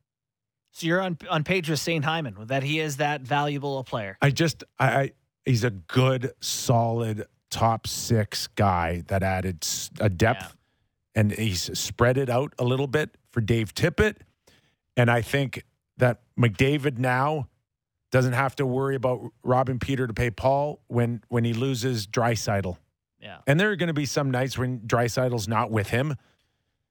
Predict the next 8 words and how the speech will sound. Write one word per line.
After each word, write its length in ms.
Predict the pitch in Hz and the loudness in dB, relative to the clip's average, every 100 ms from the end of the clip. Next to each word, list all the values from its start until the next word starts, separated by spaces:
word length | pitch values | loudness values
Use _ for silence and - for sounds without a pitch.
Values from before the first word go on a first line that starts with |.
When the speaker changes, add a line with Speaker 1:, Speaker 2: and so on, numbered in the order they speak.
| _ _ - | _ _ 0
Speaker 2:
And, 480 | 127 120 117 117 117 _ _ _ _ - | 2 2 0 -2 -8 _ _ _ _ -4
but 160 | 127 117 110 - - | -2 -2 -6 -18 0
those 220 | 131 165 | 2 2
top 320 | - 143 151 | 2 2 2
six 560 | - - 139 - - - - _ _ _ _ _ _ _ _ - | -2 0 0 0 -6 -8 -14 _ _ _ _ _ _ _ _ 2
now 260 | 127 139 | 4 4
in 100 | 127 | 2
Edmonton, 600 | 120 131 156 - 180 170 | 0 -2 -2 0 0 0